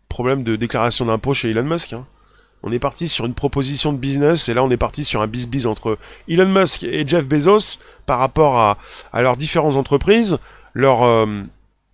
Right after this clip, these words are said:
leur investissement dans, dans l'électrique, dans les voitures électriques pour, euh, pour Amazon et dans Tesla Motors pour ce, pour Elon Musk, dans leur proposition d'envoi donc de satellites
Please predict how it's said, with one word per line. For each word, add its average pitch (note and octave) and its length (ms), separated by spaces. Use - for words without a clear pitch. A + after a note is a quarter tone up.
leur B2+ 220
investissement C#3 640
dans, G#2+ 360
dans G#2+ 140
l'électrique, A#2 720
dans G#2 120
les G#2+ 40
voitures A#2 300
électriques A2 500
pour, F#2+ 220
euh, F2 400
pour G#2+ 180
Amazon A#2+ 480
et G2+ 260
dans A2 240
Tesla C3+ 300
Motors B2+ 520
pour A#2+ 140
ce, F#2+ 380
pour A2+ 220
Elon A2+ 120
Musk, E3+ 420
dans A#2 120
leur A#2+ 140
proposition C3 680
d'envoi B2 360
donc A#2 180
de A#2 80
satellites C3 640